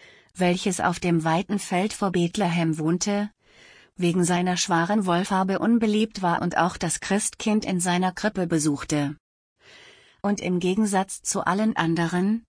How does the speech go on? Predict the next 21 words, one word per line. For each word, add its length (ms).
hatte 240
das 220
Christkind 680
keine 320
Berührungsängste 1120
und 200
kuschelte 520
sich 320
an 120
Sammy. 500
Von 260
da 160
an 260
hatte 220
das 200
Christkind 680
ein 160
Herz 380
für 160
schwarze 540
Schafe. 560